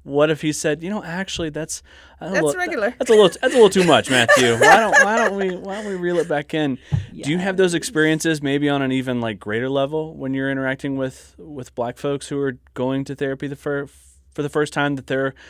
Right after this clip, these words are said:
Speaker 1: a little guarded, they're, they're pulling back a little bit to say, like, "I can't, man, if I put all of this on you, like, you're not gonna wanna see me next week."
Speaker 3: Yeah. Yeah. I feel like when I have, when I've had Black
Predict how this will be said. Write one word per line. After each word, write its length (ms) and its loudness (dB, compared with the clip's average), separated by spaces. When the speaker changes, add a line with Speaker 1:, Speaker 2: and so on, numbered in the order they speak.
Speaker 1:
a 60 -12
little 160 -4
guarded, 400 0
they're, 180 -4
they're 160 -8
pulling 460 -4
back 320 -4
a 40 -4
little 220 -2
bit 260 -4
to 120 -8
say, 320 -4
like, 200 -4
"I 80 -4
can't, 520 -6
man, 220 -4
if 80 -8
I 100 0
put 180 0
all 220 4
of 100 -4
this 240 -2
on 260 2
you, 300 0
like, 300 -6
you're 100 -2
not 180 2
gonna 120 0
wanna 180 -2
see 220 -6
me 120 -4
next 300 -12
week." 220 -18
Speaker 3:
Yeah. 400 -4
Yeah. 260 2
I 80 -4
feel 160 -2
like 160 0
when 140 -4
I 720 -4
have, 600 -2
when 160 0
I've 280 -2
had 280 -4
Black 400 -4